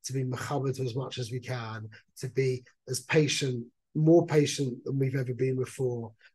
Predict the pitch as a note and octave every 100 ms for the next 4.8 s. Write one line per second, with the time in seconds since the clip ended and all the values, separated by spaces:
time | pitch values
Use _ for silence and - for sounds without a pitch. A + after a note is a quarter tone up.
0 | - C3 C3 C3 B2+ - D3+ C#3 C#3 C3+
1 | C3 - C#3 C3+ B2+ B2+ B2 - - C3
2 | B2+ B2 A#2 G#2+ G#2+ - - - C3 C#3
3 | - D3+ D3+ - D3+ C#3+ C#3+ - E3 D3+
4 | C#3 C3+ C3+ C#3 C#3 C3+ B2